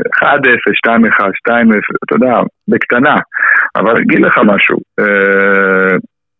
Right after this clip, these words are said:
כל השחקנים האלה, ותיקים, זה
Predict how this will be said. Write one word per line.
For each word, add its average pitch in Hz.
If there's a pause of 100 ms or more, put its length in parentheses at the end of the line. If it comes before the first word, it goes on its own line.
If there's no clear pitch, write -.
(760)
כל 165
השחקנים 143
האלה, 135 (180)
ותיקים, 135
זה 135